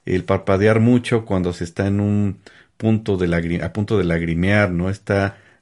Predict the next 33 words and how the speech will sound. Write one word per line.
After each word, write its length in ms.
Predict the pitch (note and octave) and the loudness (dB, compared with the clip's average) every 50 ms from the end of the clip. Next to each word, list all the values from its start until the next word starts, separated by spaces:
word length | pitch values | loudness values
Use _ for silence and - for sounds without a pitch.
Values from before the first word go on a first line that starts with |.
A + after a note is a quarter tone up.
| _ - | _ -8
referido, 640 | F#2+ G2 F#2+ F#2 - F#2+ F2 F#2+ G#2 G#2 G2+ G2 F#2 | -4 -4 -4 -2 -2 -2 0 0 0 2 2 2 0
relacionado 680 | F#2 F2+ F2 E2+ - - F2+ F2+ F#2 F#2+ F#2+ F#2+ G2 G2 | 0 -2 -2 -4 -4 -4 -4 -2 0 0 0 2 0 0
a 40 | |
una 120 | G2 F#2+ F#2+ | 0 0 -2
alteración 460 | F2 - F#2+ E2+ E2 E2 - F#2+ F#2+ | -2 -2 -2 -2 -4 -4 -4 -4 -4
del 100 | F#2+ F#2 | -4 -4
sistema 360 | F2+ - E2 - F#2 F#2 F#2 E2+ | -6 -8 -8 -6 -6 -4 -4 -6
simpático, 840 | - - D#2+ D#2 D#2 F#2 G#2+ G2+ - - F#2+ E2+ - - G2 G2 - - - - - - _ _ | -6 -6 -8 -6 -2 0 0 0 0 -2 -8 -8 -6 -6 -6 -6 -6 -14 -20 -20 -20 -20 _ _
como 180 | - G2+ G2 G#2 | -4 -2 0 2
una 120 | G#2+ G#2+ | 2 2
amenaza 540 | G2+ F#2+ F2+ F#2 G2+ G#2 G#2+ G#2+ - G2+ F2+ | 2 2 2 2 2 2 0 0 -2 -4 -4
o 40 | F#2 | -2
una 180 | F#2 F#2+ F#2+ | -2 -2 -2
respuesta 420 | F2+ E2+ E2 - F#2+ F2+ - - F2 | -4 -6 -8 -6 -8 -8 -4 -4 -4
del 160 | E2 D#2 D2+ | -4 -4 -4
cuerpo. 440 | - G#2 A2 A2 A2 A2 - G#2+ G2 | 0 2 2 2 2 0 -2 -6 -6
Cerrar 340 | - G2+ F#2 G#2+ A2 A2 | -4 -4 -2 0 2 2
un 160 | A2 A2 A2 A2 | 2 2 2 0
ojo 300 | G#2+ A2 - A2+ G#2+ - | 0 0 0 -2 -2 -2
con 180 | G2+ F#2 F2+ | -4 -4 -2
deliberación, 720 | F2+ F2+ F2 E2+ F2 F2 E2+ E2+ - - A2+ A2+ A#2 A#2 A2+ - - - _ _ _ _ | -2 -2 -2 -2 -2 -4 -4 -4 -2 0 0 2 0 0 -2 -8 -18 -20 _ _ _ _
pues, 180 | C3+ D#3+ D#3 | -2 -2 -2
comunica 480 | D#3+ D3+ D3 C#3 C3 C3 B2+ - B2+ A#2 | 0 0 0 2 2 2 2 2 2 2
esa 240 | A#2 - B2 A#2 - | 2 2 -2 -4 -2
complicidad 680 | - G#2 G2 G2 - G2 F#2+ - - F#2 F2+ F#2 F#2 | -4 -4 -4 -4 -4 -6 -6 -4 -2 0 0 0 0
con 220 | - - F2+ F#2 G#2 | -2 -4 -2 0 2
alguien. 500 | A2+ A2+ A2 G#2+ G2+ G2+ G#2 G#2 G#2 F#2+ | 4 4 2 2 0 -2 0 0 -2 -2
Bajar 280 | E2+ F2 - G2+ F#2+ | -4 -6 -4 -4 -2
la 120 | G2+ G2 F2+ | -2 -4 -4
cabeza 380 | - F2 E2 F#2 F#2+ F#2+ - | -4 -4 -2 -2 -4 -2 -2
y 60 | F#2 E2+ | -4 -2
la 100 | E2 E2 | -2 -4
mirada 560 | E2 D#2+ E2 F#2 G2+ G#2 G2+ F#2+ G2+ G#2 | -4 -4 -2 0 2 2 2 0 -2 -4